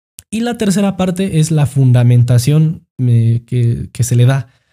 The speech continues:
a este acontecimiento por medio de la Sagrada Escritura. De hecho, aquí, eh, San Lucas nos dice que San Pedro cita, eh, el Salmo dieciséis,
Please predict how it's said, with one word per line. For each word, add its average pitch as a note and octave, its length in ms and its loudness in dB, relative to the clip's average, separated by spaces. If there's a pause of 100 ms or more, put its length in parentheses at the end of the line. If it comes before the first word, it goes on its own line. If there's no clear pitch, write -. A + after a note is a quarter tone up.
(140)
a B2 120 0
este B2 180 -2
acontecimiento C#3 800 0
por B2 180 -2
medio B2+ 280 2
de A#2+ 100 2
la A2 140 2
Sagrada A#2 340 0
Escritura. B2 500 -2 (560)
De B2+ 220 0
hecho, D#3 340 0
aquí, D3 680 -2
eh, B2 280 0
San B2 320 0
Lucas D#3 380 0
nos B2+ 160 2
dice C3 240 0
que B2+ 120 -2
San A#2 260 0
Pedro F3+ 380 -2
cita, D#3+ 440 -2 (420)
eh, C3 420 0
el B2 140 4
Salmo C#3+ 340 0
dieciséis, B2 920 -2